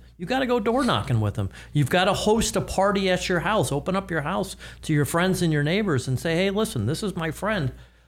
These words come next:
This person cares about public safety. This person cares about keeping, you know, Massachusetts affordable. You need to do that. Not everybody can be a candidate, and everybody understands that, but everybody can get involved in a campaign.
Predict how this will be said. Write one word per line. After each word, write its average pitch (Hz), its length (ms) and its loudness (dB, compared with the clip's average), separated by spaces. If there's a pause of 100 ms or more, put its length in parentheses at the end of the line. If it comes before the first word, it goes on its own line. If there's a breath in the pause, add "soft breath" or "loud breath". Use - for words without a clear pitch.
This 185 180 2
person 165 720 0
cares 151 380 2
about 127 360 0
public 143 340 2
safety. 156 360 0
This 120 220 0
person 151 460 -2
cares 139 380 0
about 127 400 0 (280 loud breath)
keeping, 156 580 0
you 156 60 -2
know, 127 160 2
Massachusetts 135 840 0
affordable. 120 580 0 (640 soft breath)
You 143 160 2
need 156 280 4
to 160 80 -2
do 190 140 2
that. 113 360 -2
Not 147 180 0
everybody 196 340 4
can 180 160 0
be 160 120 2
a 156 60 0
candidate, 123 460 0
and 120 140 2
everybody 123 400 2
understands 123 520 0
that, 98 180 -2 (200 loud breath)
but 131 180 -2
everybody 139 440 4
can 123 180 2
get 110 160 2
involved 104 420 0
in 101 100 -2
a 95 60 -4
campaign. 95 580 -2